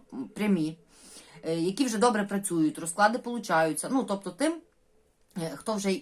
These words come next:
ну, практикує якийсь час і все йде окей. Перевернуті карти є таким, ну, та якби плюсом для розвитку. Е, тобто, м, коли ви розумієте, що ви вже далі ніби як не розвиваєтеся, всі значення знаєте, нічого,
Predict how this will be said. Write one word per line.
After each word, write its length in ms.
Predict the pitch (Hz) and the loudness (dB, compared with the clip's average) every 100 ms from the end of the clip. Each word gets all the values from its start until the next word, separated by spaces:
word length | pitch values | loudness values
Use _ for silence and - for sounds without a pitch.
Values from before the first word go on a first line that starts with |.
| - | -4
ну, 300 | 190 147 - _ _ - | -4 -4 -8 _ _ 0
практикує 600 | 202 202 269 262 220 160 | 0 2 0 2 4 4
якийсь 360 | 151 151 139 | 2 0 -2
час 400 | - 240 349 - - - - - | 4 4 4 0 -10 -20 -20 -10
і 60 | |
все 220 | 160 254 269 | 0 4 6
йде 220 | 202 220 | 6 4
окей. 360 | 214 185 127 - - | 4 -4 -6 -8 -10
Перевернуті 540 | 180 185 247 214 196 | -4 2 2 2 -4
карти 320 | - 214 208 180 | -2 -2 -2 -6
є 120 | 165 | -6
таким, 300 | - 170 135 | -6 -8 -6
ну, 220 | 139 135 | -4 -6
та 120 | 127 | -6
якби 180 | 147 139 | -8 -8
плюсом 500 | 139 170 - 269 294 - - - | -8 -2 2 2 2 -6 -18 2
для 200 | 190 196 | 4 6
розвитку. 680 | 220 196 151 143 - - - - - - 147 | 6 4 2 -12 -16 -20 -20 -20 -20 -16 -8
Е, 200 | 139 135 | -8 -6
тобто, 400 | 190 - 185 165 | -8 -2 -2 -2
м, 200 | 160 147 - - | -4 -8 -10 -4
коли 180 | 247 | 0
ви 120 | 262 240 | 2 2
розумієте, 540 | 233 226 190 147 147 | 4 4 4 0 -4
що 180 | - 180 | -10 -6
ви 120 | 208 | -4
вже 240 | 190 185 | -2 -2
далі 300 | 156 196 185 | 4 6 6
ніби 220 | 165 165 160 | 0 -2 -4
як 140 | 143 | -2
не 60 | 147 | -6
розвиваєтеся, 640 | 139 143 156 151 139 151 | -8 -2 -2 -2 -6 -8
всі 180 | - 240 | -6 -4
значення 420 | 196 151 139 123 | -4 -4 -6 -6
знаєте, 400 | 151 185 170 170 | -4 -4 -4 -6
нічого, 280 | 156 214 | -8 -6